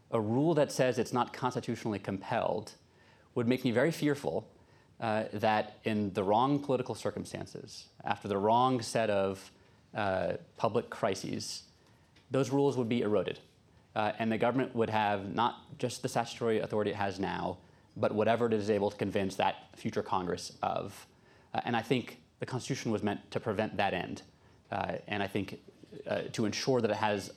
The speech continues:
a role in doing so, you have to at the very least answer the threshold question of whether it applies at all. Yes, uh, and, and the consequences of, of, of a no, I think, are, are too dramatic to allow.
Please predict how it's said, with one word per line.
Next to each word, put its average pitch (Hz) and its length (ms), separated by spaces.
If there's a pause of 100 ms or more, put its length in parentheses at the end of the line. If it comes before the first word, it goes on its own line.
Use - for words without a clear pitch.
(160)
a 117 60
role 113 320
in 104 120
doing 123 300
so, 95 380 (600)
you 113 100
have 127 160
to 139 60
at 113 60
the 131 60
very 151 300
least 143 300
answer 120 220
the 98 100
threshold - 520
question - 380
of 110 120
whether 110 220
it 117 60
applies 135 480
at 139 80
all. 98 340 (320)
Yes, - 480 (180)
uh, 107 220 (100)
and, 104 160
and 113 80
the 107 80
consequences 113 540
of, 95 180
of, 95 300 (400)
of 107 80
a 110 80
no, 107 300
I 92 60
think, 92 200
are, 90 320
are 92 140
too - 160
dramatic 90 420
to - 140
allow. - 240